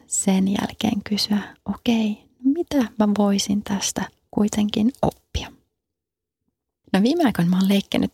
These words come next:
tällaisella ajatuksella, että no jos mä eläisin juuri nyt Edenin puutarhassa, jos kaikki tää, mitä mä ympärilläni näen ja koen, mitäs jos kaikki olisikin täydellistä jo nyt? Riippumatta siitä, että miltä se näyttää, asiat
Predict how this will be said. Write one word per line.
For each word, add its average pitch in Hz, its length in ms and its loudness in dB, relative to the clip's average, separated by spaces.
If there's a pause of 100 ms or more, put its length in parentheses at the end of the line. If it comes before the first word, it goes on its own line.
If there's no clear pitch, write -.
tällaisella 180 480 0
ajatuksella, - 600 -2
että - 140 -10 (120)
no 196 180 2
jos 349 220 -2
mä - 140 -4
eläisin 180 460 0
juuri - 320 0
nyt 240 200 2 (260)
Edenin 180 460 2
puutarhassa, 202 760 0 (140)
jos - 180 -4 (220)
kaikki 269 420 0
tää, 233 280 2 (260)
mitä 214 180 2
mä 202 160 2 (100)
ympärilläni 220 640 0
näen 208 460 2
ja 196 160 -2
koen, 202 400 0 (440)
mitäs - 280 -6
jos 285 120 0
kaikki - 340 -2
olisikin 240 540 0
täydellistä 226 880 0
jo 302 160 2 (240)
nyt? - 480 -2 (840)
Riippumatta 214 480 0
siitä, 196 280 2
että - 100 -6
miltä 202 280 0
se 208 60 0
näyttää, 196 680 -2 (160)
asiat 233 220 2